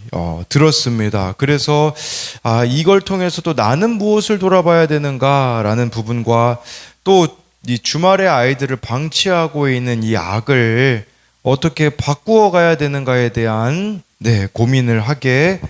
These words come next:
되어지더라고요. 어, 송기철 장로님이 쓴 하나님 앞에 머물러라라는 책에 보면요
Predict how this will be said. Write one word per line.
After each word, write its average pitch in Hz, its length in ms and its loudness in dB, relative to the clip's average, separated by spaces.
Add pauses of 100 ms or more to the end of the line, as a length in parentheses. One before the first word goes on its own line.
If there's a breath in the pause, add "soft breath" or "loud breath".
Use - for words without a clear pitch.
(160)
되어지더라고요. 110 1500 0 (420 loud breath)
어, 123 100 0
송기철 240 460 2
장로님이 202 580 2
쓴 180 380 0
하나님 233 440 0
앞에 170 220 0
머물러라라는 160 840 2
책에 214 260 -2
보면요 139 640 2